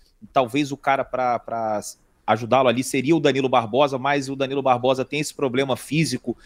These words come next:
que a gente não pode contar com ele em todos os jogos. É, acho que o Bo-, o Botafogo perdeu muito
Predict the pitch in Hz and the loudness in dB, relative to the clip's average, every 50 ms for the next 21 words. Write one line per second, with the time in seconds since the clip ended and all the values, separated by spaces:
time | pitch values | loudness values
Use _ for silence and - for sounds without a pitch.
0 | - - - _ - - 127 117 123 - - 147 156 143 - - 143 151 143 - | -20 -20 -20 _ -2 0 0 0 0 -4 -2 -2 -2 0 0 2 0 0 0 -2
1 | - 135 127 - 131 131 - - 123 127 139 135 123 110 - 131 139 123 110 120 | -6 -6 -2 -2 -2 -2 -2 -2 -2 0 0 0 -2 -2 -2 -2 -2 -2 -2 -6
2 | 117 101 101 120 135 147 151 147 135 135 139 - - - - - - - - - | -4 0 2 4 6 6 6 4 2 -2 -8 -10 -12 -18 -20 -20 -20 -20 -20 -20
3 | - - - - 110 110 110 110 110 110 110 110 85 117 117 - - - 147 143 | -20 -18 -10 -4 -2 0 2 2 2 2 2 4 4 2 2 0 -2 -4 -4 -4
4 | 135 127 127 127 120 127 120 135 - 139 - 147 139 - 147 127 127 120 147 156 | -4 -4 -4 -6 -4 0 0 0 0 -2 -4 -6 -4 0 0 2 4 4 4 4
5 | 147 135 139 151 165 156 - - 139 | 4 2 0 0 -2 -2 -2 -6 -8